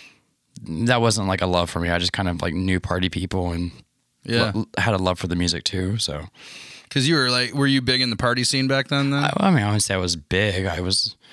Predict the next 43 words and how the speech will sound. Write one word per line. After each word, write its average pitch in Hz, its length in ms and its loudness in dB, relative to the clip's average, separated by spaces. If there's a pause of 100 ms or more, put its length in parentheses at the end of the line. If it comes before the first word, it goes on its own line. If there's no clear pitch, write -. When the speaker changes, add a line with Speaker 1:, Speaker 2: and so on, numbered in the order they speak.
(360)
Speaker 1:
drunk 101 380 0
and 92 300 -2 (240)
did 110 160 0
some 107 160 -2
fun 104 240 0
things, 104 240 2
and 104 100 0
I 101 60 2
knew 101 160 2
some 104 160 0
great 95 220 0
people 101 360 0
who 98 320 2 (500)
at 101 140 -2
that 78 120 -2
t-, - 100 -2
like, 98 200 0
looked 101 280 0
outlandish, 92 580 0
like, 98 140 -4
in, 95 240 -4
you 107 80 -4
know, 110 80 2
it 107 40 0
was 110 140 -2
a 98 40 -8
goth 95 200 0
scene, 92 240 0
so 92 140 -2
it - 20 -2
was 90 160 -2
very, 98 240 -2
like, 85 340 -2
Speaker 2:
Yeah. 101 300 -4 (760)
Speaker 1:
like, 107 140 0
very 98 180 2
alternative 90 600 0
and 82 200 -8 (500)
spooky 101 500 -2
and 85 280 -6
sexy, 92 380 -2
fun, 90 340 0
whatever. 90 380 -2